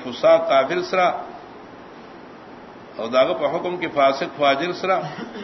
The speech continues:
مگر تیا مکوا۔ و سټول مسلمانان د کافر اتحادیان ګرځېدلي دي، سمې غاړي ورکړي دي، بلکې فضوان سم سوار کړي دي۔ لا تصاحب الا مؤمنا، مگر تیا مکوا مگر د مومن سرا، نه د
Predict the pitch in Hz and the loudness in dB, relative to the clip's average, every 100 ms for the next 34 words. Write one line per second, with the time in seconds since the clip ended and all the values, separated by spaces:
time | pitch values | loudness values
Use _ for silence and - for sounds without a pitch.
0 | 160 - - 123 135 139 147 147 151 127 | -12 -14 -8 -4 -4 -2 2 2 2 -2
1 | 113 92 110 123 135 170 196 185 - 135 | -2 -4 -8 -8 -6 -4 -4 -4 -6 -2
2 | 127 131 147 143 120 127 123 139 131 120 | 2 2 2 -2 0 0 0 -4 -4 0
3 | 120 117 123 120 110 113 107 104 95 - | 2 2 0 -4 -6 -8 -10 -10 -12 -14
4 | - - - - - - - - - 147 | -18 -20 -20 -20 -18 -18 -18 -18 -8 -4
5 | 143 123 131 131 123 120 135 160 156 - | -2 4 4 4 2 -2 -4 -4 -4 -8
6 | - - - 120 120 127 123 123 143 135 | -12 -16 -10 -8 -8 -6 -6 -2 0 -2
7 | 135 160 143 131 120 117 120 127 104 - | -4 -8 -8 -4 -4 -4 -8 -8 -10 -12
8 | - - - - - - - 107 143 165 | -14 -16 -16 -18 -18 -18 -8 2 4 4
9 | 170 160 151 143 139 131 131 123 113 - | 2 0 2 2 2 2 2 -2 -6 -8
10 | - - - - 117 123 135 135 165 190 | -12 -18 -20 -12 -4 -4 -4 -2 -2 0
11 | 196 196 170 143 135 127 127 127 127 196 | 0 2 2 2 0 0 -2 -2 -2 -2
12 | 202 - 117 98 - - - - - - | -2 -6 -8 -8 -14 -18 -20 -20 -20 -20
13 | - - - - - - 165 | -20 -20 -20 -20 -16 -6 -2